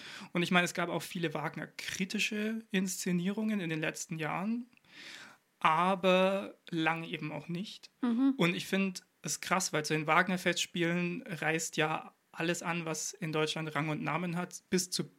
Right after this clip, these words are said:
Speaker 1: bis hin zur Bundeskanzlerin.
Speaker 2: Ja.
Speaker 1: Das muss man sich mal vor Augen halten. Und da ist eben die Frage, ist das der richtige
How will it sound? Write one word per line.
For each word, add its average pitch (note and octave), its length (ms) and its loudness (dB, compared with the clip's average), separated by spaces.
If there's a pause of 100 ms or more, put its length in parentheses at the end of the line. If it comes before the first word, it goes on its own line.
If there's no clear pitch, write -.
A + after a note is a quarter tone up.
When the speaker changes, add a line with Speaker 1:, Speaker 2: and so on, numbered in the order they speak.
Speaker 1:
bis F3+ 140 0
hin F#3+ 120 2
zur F3+ 160 -4
Bundeskanzlerin. E3+ 720 2
Speaker 2:
Ja. - 40 0
Speaker 1:
Das D#3+ 120 -4
muss E3 160 -4
man D#3+ 120 -6
sich D#3 180 -10
mal D3+ 340 -4 (680)
vor D#3+ 240 0
Augen F3 300 6
halten. D#3+ 480 4
Und D#3+ 180 -6
da E3 140 6
ist F#3 120 2
eben F3 140 2
die E3 80 0
Frage, D#3 760 4
ist - 380 2
das D#3+ 200 -2
der C#3+ 340 0
richtige D#3+ 760 -2